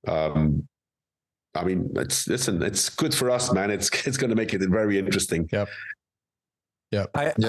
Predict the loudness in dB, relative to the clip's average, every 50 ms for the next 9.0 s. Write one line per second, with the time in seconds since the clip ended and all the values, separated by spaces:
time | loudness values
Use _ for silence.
0 | 2 2 2 2 0 0 0 -2 -2 0 0 0 0 -2 0 0 0 0 0 0
1 | 0 0 0 0 0 0 0 0 0 0 0 2 0 0 0 0 0 0 2 2
2 | 2 4 4 2 2 0 -2 -2 -2 0 2 2 2 2 2 2 2 2 2 2
3 | 2 2 2 2 2 2 2 2 2 2 2 2 0 0 2 4 4 6 6 4
4 | 4 2 0 0 0 0 0 0 2 2 2 2 2 0 0 -2 -2 0 0 0
5 | 2 2 2 2 2 0 0 0 -2 -2 0 0 2 2 2 0 0 0 0 2
6 | 2 2 2 2 0 0 0 2 2 2 2 2 0 0 0 2 2 2 2 2
7 | 2 2 0 0 0 0 0 0 0 -2 -2 -2 -2 0 0 0 0 0 0 0
8 | 0 0 0 0 -2 0 0 0 -2 -2 -2 0 0 2 2 2 0 0 -2 -2